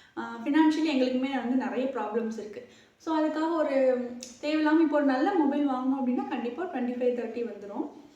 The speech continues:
So, அதனால தான் வந்து இப்போ வரைக்கும் இதே மொபைலை வந்து கண்டினியூ பண்ணிட்டு இருக்கேன். நல்ல நிலைமைக்கு போறப்ப கண்டிப்பா நம்மளும் ஒரு நல்ல மொபைல் வந்து வாங்கலாம். So, கேமரா யூஸ் பண்றீங்களான்னு கேட்டிருந்தீங்களா? அதெல்லாம் உண்மையாவே too மச்சுங்க.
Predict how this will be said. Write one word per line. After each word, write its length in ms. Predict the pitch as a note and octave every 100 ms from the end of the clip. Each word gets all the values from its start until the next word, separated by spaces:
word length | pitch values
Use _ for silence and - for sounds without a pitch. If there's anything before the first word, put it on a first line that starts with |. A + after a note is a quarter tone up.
| _ _
So, 180 | - C4+
அதனால 360 | A#3+ D4 E4+ D#4
தான் 160 | D#4
வந்து 240 | D#4+ B3 C#4
இப்போ 180 | C#4+ A3+
வரைக்கும் 520 | A3 - B3+ A#3 G#3+ G3 - - -
இதே 260 | - A#3 C4
மொபைலை 320 | C#4+ A3+ A#3
வந்து 200 | A3 A#3
கண்டினியூ 400 | A3 A3+ A#3+ A#3+
பண்ணிட்டு 320 | A3 G#3 A3+
இருக்கேன். 520 | G#3 G#3 A#3 B4+ - - -
நல்ல 260 | C#4 D#4+ G#4
நிலைமைக்கு 600 | D#4 D4 C#4+ D4 B3+ B3
போறப்ப 460 | B3 B3+ C5+ E4+
கண்டிப்பா 340 | A#3+ A#3+ B3 C4
நம்மளும் 360 | A#3+ G#3+ A#3+
ஒரு 100 | A3+
நல்ல 240 | G#3 G3+ A3
மொபைல் 360 | A3+ F#3+ G#3
வந்து 300 | G#3 F#3+ A3
வாங்கலாம். 360 | G3 G3 G#2+ - - - - - _
So, 160 | C4
கேமரா 440 | C4 A3+ D4 G#4+ G#4 E4
யூஸ் 200 | - D#4+
பண்றீங்களான்னு 520 | C#4 C4 C#4 C#4+ C#4+
கேட்டிருந்தீங்களா? 400 | B3 B3 A#3+ B3+
அதெல்லாம் 380 | C#4+ G#3 A#3+ B3+
உண்மையாவே 360 | G#3+ G#3+ A#3
too 100 | A3+ A3
மச்சுங்க. 320 | A3 - -